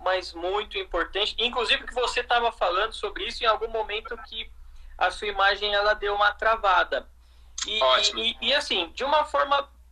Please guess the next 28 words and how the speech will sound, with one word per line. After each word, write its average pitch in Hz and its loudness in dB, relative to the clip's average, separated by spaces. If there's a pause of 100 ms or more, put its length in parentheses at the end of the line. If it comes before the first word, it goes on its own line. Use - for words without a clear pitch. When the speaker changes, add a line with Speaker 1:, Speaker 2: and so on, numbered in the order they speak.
(140)
Speaker 1:
bem 277 -4
geral, 190 2
assim, 143 -12 (760)
é, 160 -2
eu 185 -2
queria 220 0
que - -12
você 233 -6 (180)
pudesse 226 0
dizer 226 -6
brevemente, 202 -4
é, 165 0
o 170 -2
que 214 -6
é, 190 0 (640)
ou 453 -2
seja, 143 -2
é, 151 -4
onde 220 -2 (120)
e 196 -10 (100)
como 294 -4
começa 214 -2
o 190 -2
processo 180 -4
inflamatório 160 -2
no 151 -18
nosso 147 -8
corpo, - -6